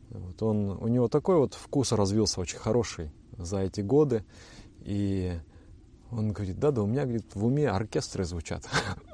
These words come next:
<laughs> Меня, ну, не устраивает вот. У меня, говорит, там вот. Он не профессионал вообще, то есть музыкант, но у него есть вкус. И вот он сидел год, он,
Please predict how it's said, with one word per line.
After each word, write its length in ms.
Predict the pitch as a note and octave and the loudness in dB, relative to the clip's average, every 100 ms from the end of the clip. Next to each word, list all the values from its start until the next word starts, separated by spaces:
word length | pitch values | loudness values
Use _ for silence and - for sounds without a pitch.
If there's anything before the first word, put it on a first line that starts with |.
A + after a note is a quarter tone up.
| B3+ A3+ | 4 4
<laughs> 600 | F3 E3 C#3 A2+ - - | 0 -2 -4 -8 -12 -4
Меня, 380 | A#2+ D3+ E3 B2+ - | 0 4 6 4 2
ну, 160 | C3+ D3 | 2 4
не 140 | D3 | 6
устраивает 640 | D3 - E3+ D#3+ A#2 G2 | 4 6 10 10 10 6
вот. 160 | F#2+ F2+ - - - - - - - - - G#2 | 0 -6 -8 -18 -20 -20 -20 -20 -20 -20 -10 0
У 40 | |
меня, 200 | A2+ C#3 | 2 2
говорит, 220 | B2 A2+ - | 0 -2 2
там 180 | A#2+ | 4
вот. 140 | A2 - - - | 4 0 -8 -4
Он 240 | - F3+ F#3+ | 6 8 8
не 120 | F#3+ | 6
профессионал 480 | - D#3+ - E3 A2 | 4 0 2 6 6
вообще, 320 | G#2 - F2+ | 4 0 -2
то 100 | - | -2
есть 340 | F2 - - - | -8 -10 -18 -14
музыкант, 640 | - G#2+ G#2+ A2 G#2+ F#2+ - | -4 -2 0 0 0 -2 0
но 120 | D3 | 2
у 60 | C#3+ | 4
него 160 | D#3 | 2
есть 180 | D#3+ C#3 | 2 0
вкус. 360 | - - - - - - - - - - - - - | -2 -8 -10 -10 -20 -20 -20 -20 -20 -20 -20 -20 -6
И 140 | G2 | -2
вот 140 | B2+ D3 | 2 4
он 100 | C#3 | 2
сидел 320 | - D#3+ C#3+ | 4 8 8
год, 320 | A#2 C#3+ B2 | 12 10 10
он, 200 | G2+ F2 | 6 0